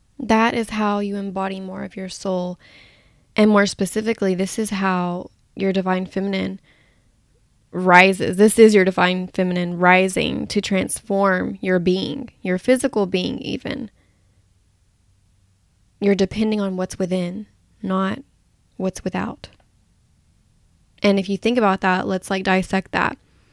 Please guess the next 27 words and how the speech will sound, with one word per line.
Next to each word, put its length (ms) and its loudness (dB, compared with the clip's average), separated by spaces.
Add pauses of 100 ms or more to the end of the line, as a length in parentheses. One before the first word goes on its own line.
(260)
You 220 6
are 140 8
depending 600 0
on 320 0 (300)
what 240 4
is 240 2
within. 540 0 (240)
So 160 0
with 100 4
beauty 200 0
perfectionism, 920 -2 (240)
you 180 4
have 180 6
this 160 -2
idea 360 0
of 200 -6 (300)
how 160 2
you 180 2
should 240 -4
look 140 -2
like. 180 -4
You 80 2
have 200 0
this 160 -4
idea 320 0
of 120 -6
beauty. 460 -2